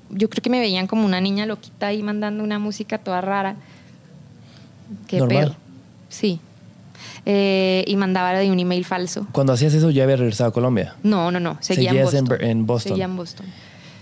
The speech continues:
Speaker 1: Sí. Y fui muy afortunada de que esta persona que produjo mi disco,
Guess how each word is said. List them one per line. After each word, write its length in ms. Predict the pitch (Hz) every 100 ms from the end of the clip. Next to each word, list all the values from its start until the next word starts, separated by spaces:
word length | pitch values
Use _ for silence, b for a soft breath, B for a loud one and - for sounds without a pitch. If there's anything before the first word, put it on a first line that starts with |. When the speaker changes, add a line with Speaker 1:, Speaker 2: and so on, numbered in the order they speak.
| B
Speaker 1:
Sí. 240 | - 208 - -
Y 80 | 254
fui 180 | - 247
muy 180 | 277 330
afortunada 540 | 330 320 302 269 233
de 80 | 233
que 180 | 175 -
esta 280 | 226 - 240
persona 480 | 247 220 208 208 - - - -
que 80 | 208
produjo 360 | 190 185 170
mi 100 | 208
disco, 400 | 240 233 - 226